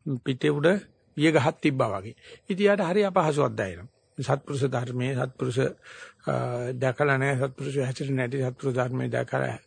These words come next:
අහලා නැහැ, සත්පුරුෂ ධර්මයේ හැසිරෙන්න කැමති නෑ. එයාට පේන්නේ ඒක අනවශ්‍ය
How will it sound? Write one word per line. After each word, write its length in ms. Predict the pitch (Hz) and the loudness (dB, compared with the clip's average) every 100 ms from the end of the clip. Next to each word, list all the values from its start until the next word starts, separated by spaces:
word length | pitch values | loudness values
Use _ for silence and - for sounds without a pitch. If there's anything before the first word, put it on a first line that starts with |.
| _ - - _ | _ -20 -20 _
අහලා 360 | - 110 131 131 | -4 0 2 2
නැහැ, 220 | 131 143 | 0 -2
සත්පුරුෂ 300 | 135 - 143 | -4 -6 -6
ධර්මයේ 280 | 143 175 143 | -4 -2 0
හැසිරෙන්න 420 | 147 160 170 180 | 0 2 2 4
කැමති 260 | 175 143 135 | 2 2 0
නෑ. 80 | 143 | 0
එයාට 180 | 147 | 0
පේන්නේ 320 | 139 131 135 127 | 0 0 0 0
ඒක 100 | 175 - - - _ - | 0 -2 -8 -20 _ -8
අනවශ්‍ය 480 | 131 147 156 147 | -2 2 2 2